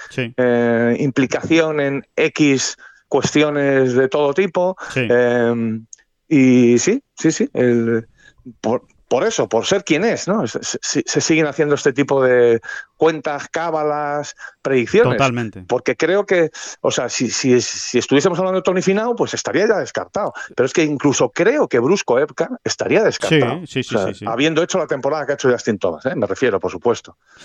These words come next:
Speaker 1: De hecho,
Speaker 2: Eh,
Speaker 1: mm,
Speaker 2: y, y
Speaker 1: esto no, esto nos lleva, David, es que nos lleva directo, todo esto que tú estás planteando nos lleva directo,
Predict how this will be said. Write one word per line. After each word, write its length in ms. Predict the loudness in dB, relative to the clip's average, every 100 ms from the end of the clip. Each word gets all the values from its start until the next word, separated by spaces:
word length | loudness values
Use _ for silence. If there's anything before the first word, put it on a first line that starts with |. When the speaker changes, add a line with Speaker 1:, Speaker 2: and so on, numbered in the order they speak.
| -18 -8
Speaker 1:
De 180 | -4 -2
hecho, 260 | 2 2
Speaker 2:
Eh, 240 | 4 0 0
Speaker 1:
mm, 140 | -2
Speaker 2:
y, 160 | -2 0
y 160 | 0 -2
Speaker 1:
esto 240 | -8 -6 -4
no, 140 | -4
esto 220 | -6 -8 -6
nos 100 | -2
lleva, 360 | -2 0 -4
David, 260 | -4 -4 -4
es 60 | -4
que 120 | -4
nos 100 | -2
lleva 200 | -2 -2
directo, 500 | -2 -2 -4 -6 -12
todo 200 | -6 -8
esto 160 | -6 -8
que 100 | -6
tú 60 |
estás 180 | -6 -6
planteando 420 | -6 -6 -6 -8
nos 120 | -10 -6
lleva 180 | -6 -6
directo, 420 | -8 -8 -10